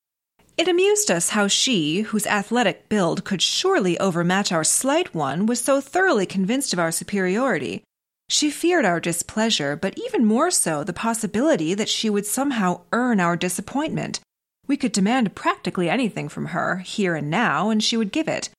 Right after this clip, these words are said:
Thinking on this, our amusement subsided, turning to admiration that such a simple creature could so precisely grasp her place in the universe. As a reward, she would live each day without worrying about the next,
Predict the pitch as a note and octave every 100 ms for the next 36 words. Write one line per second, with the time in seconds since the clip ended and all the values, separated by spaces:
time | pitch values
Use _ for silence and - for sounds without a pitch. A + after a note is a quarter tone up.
0 | _ _ _ _ _ - - G4 C#4 E3+
1 | D#3+ D#3+ C#3 A3+ - - B3+ A#3 A3 A3+
2 | G#3+ F#3+ E3+ D#3+ - A3+ F#3+ C#3 F#3 -
3 | _ - D#4 C#4 - - D4 B3+ G#3+ G#3+
4 | A#3 - D3+ D3+ - A3+ A#3 A#3 - F#4
5 | F#4+ E3+ - B3+ D4+ - D3+ - F#3 -
6 | A3+ A3 A3+ A3 - - D4+ D#4 - E3+
7 | - G3 A#3 G#3+ - F3+ - A#3 A#3+ -
8 | A3+ G#3 F#3+ D#3+ D#3+ D#3 - - _ _
9 | _ _ _ _ _ - E4+ B3+ G#3 F3+
10 | F3+ D#3+ A#3 - D4 C4 A3+ A#3 G#3+ A#3+
11 | - G3+ E3 G3+ A#3+ A#3+ C4+ G#3+ E3+ F3+
12 | G3+ G3 G3+ D4 D#4 - - -